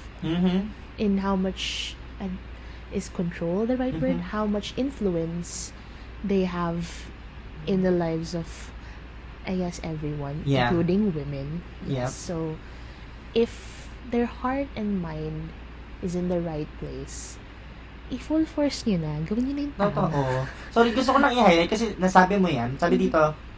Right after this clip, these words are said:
Speaker 1: "Boys, you can break. You'll find out how much they can take.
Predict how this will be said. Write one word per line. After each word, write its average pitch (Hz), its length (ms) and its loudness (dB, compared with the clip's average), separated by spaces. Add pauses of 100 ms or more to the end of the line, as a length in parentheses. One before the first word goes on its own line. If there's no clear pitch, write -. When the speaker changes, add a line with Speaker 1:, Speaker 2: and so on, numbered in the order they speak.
Speaker 1:
"Boys, 147 560 8
you 151 80 2
can 156 240 4
break. 135 360 2 (560)
You'll 165 200 2
find 165 200 8
out 160 200 6 (160)
how 143 200 8
much 127 760 0
they 120 160 0
can 110 280 -2
take. 95 240 -2